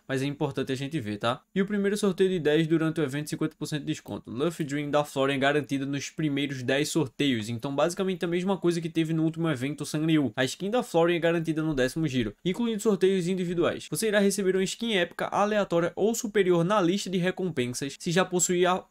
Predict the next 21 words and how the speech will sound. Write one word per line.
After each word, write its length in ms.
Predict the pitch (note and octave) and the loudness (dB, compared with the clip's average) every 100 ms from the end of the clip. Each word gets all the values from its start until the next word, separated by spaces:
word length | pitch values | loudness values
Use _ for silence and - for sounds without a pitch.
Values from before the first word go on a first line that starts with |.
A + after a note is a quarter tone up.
| - | -4
a 60 | |
skin 260 | E3 - C#3+ | -4 -4 0
da 140 | C#3+ | 0
Florian, 420 | D#3+ D#3 C3+ A2+ | 0 0 2 0
tá, 140 | A2 A#2 | -2 -4
rapaziada? 580 | C3+ C3+ B2 A2+ A2 - _ C#3+ | -2 -2 2 0 0 -8 _ -8
Então, 160 | D3 | -2
pra 120 | E3 | 0
você 180 | G#3+ G3+ | 0 -2
que 80 | F#3 | -2
tava 180 | F#3 F3 | -2 0
com 80 | F3+ | 0
essa 200 | E3+ B2+ | 0 0
dúvida 320 | D3+ D#3+ D3 | 2 0 0
e 40 | |
não 160 | D3 E3 | 0 0
queria 300 | E3+ D#3 D3 | 2 4 4
ler 100 | C#3 | 2
essa 160 | C#3 | -2
parte 280 | C3 B2 C3 | -2 -2 -2
aqui, 280 | C3+ D#3 F#3+ | -4 -2 -4